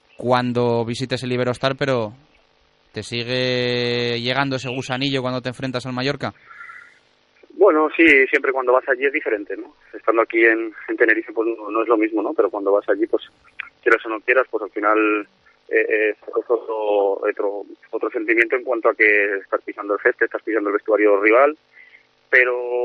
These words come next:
Speaker 2: bueno, hay que estar al margen de todo ello. Yo creo que ya los años que llevo como profesional me ha pasado muchísimas veces y, bueno, y cada vez, pues,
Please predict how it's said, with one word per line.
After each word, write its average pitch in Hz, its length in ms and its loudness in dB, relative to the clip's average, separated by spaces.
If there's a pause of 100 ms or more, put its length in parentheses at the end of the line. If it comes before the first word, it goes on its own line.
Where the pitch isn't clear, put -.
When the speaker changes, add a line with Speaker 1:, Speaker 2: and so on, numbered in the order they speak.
Speaker 2:
bueno, 180 220 -6
hay 135 80 -6
que - 100 -14
estar 160 140 -6
al 131 120 -4
margen 131 240 -6
de 113 80 -8
todo 113 160 -2
ello. 117 200 -6
Yo 107 80 -4
creo 110 140 -4
que 107 160 -2
ya 110 180 2
los 107 160 -4
años 107 220 -6
que 110 60 -2
llevo 104 140 0
como 104 140 -6
profesional 107 460 -4
me 110 60 0
ha 101 40 2
pasado 104 240 -2
muchísimas 107 460 -6
veces 117 260 -4
y, 107 120 -4
bueno, 104 200 -6
y 113 40 -10
cada 101 180 2
vez, 104 180 4
pues, 110 140 2